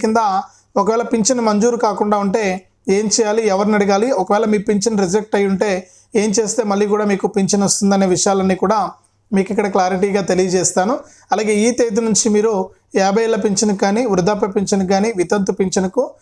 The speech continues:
నేతన్న పింఛన్కు, డప్పుకారుల పింఛన్కు, మరి దివ్యాంగుల పింఛన్కు అప్లై చేసుకోవడానికి ప్రభుత్వం అవకాశం కల్పించింది. మరి ఏ ఏ ప్రూఫ్స్ ఉండాలి, ఏ పింఛన్కు ఎలా అప్లై చేసుకోవాలి,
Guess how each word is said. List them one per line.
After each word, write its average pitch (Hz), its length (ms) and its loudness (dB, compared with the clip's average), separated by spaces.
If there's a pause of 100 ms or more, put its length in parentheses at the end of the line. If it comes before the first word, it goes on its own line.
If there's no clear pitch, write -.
(220)
నేతన్న 196 340 0
పింఛన్కు, 202 520 -2
డప్పుకారుల 196 540 0
పింఛన్కు, 190 540 -2 (440)
మరి 185 300 0
దివ్యాంగుల 214 520 0
పింఛన్కు 202 500 -2
అప్లై 196 260 0 (100)
చేసుకోవడానికి 190 580 0
ప్రభుత్వం 180 460 -2
అవకాశం 175 400 -2
కల్పించింది. 180 640 -2 (380)
మరి 208 120 2 (120)
ఏ 214 40 2 (100)
ఏ - 20 2
ప్రూఫ్స్ 262 380 -2
ఉండాలి, 233 280 0 (220)
ఏ - 60 2
పింఛన్కు 233 480 -2
ఎలా 208 160 2
అప్లై 208 240 0
చేసుకోవాలి, 202 560 -2